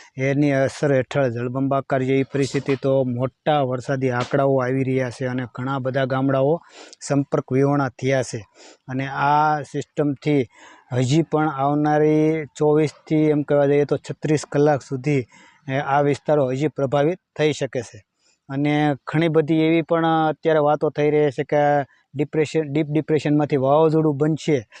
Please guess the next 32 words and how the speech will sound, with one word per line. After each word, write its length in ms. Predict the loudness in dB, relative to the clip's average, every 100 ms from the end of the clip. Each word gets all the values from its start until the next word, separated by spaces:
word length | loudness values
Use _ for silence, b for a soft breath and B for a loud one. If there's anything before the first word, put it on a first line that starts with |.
| B B -8
અને 340 | -2 0 2 2 2 0 -2 -6 -10 -2
તોફાન 360 | -2 0 -2 -2
કરશે. 340 | -4 -4 -4
તો 320 | 0 0 0 b b b -4
જો 120 | -2
કે 140 | 0
એમ 140 | 0 0
કહેવા 320 | 2 2 4
જઈએ 280 | 2 2 2
તો 360 | 2 2 2
એક 200 | 2 -2 -2 -6
પ્રકારનું 420 | -4 -2 -2 0
વાવાઝોડા 480 | 2 2 4 2 0
જેવું 300 | 0 -2 -2
જ 20 |
અત્યારે 280 | -4 -2 -2
વાતાવરણ 460 | -2 -4 -4 -4
છે. 240 | -6 -6 -8 b b -8
જે 200 | -4 -2
ટી 180 | -2 -2
ડબલ્યુ 400 | 0 0 2 0
સી, 340 | 0 0 0 b b b -4
જે, 460 | 2 4 6 6 4 2 -2 0 -2 -4 -6 -2
અ, 60 |
આંતરરાષ્ટ્રીય 760 | 2 2 2 2 2 2 2 -2
સંસ્થા 420 | 0 -2 2 0
છે 160 | 2 0
તે 180 | 2 0
અત્યારે 360 | 2 0 2
આ, 340 | 4 2 2 -2 b b b -12
આ 340 | -6 -4 -4
સિસ્ટમને 760 | -6 -10 -4 0 2 2 0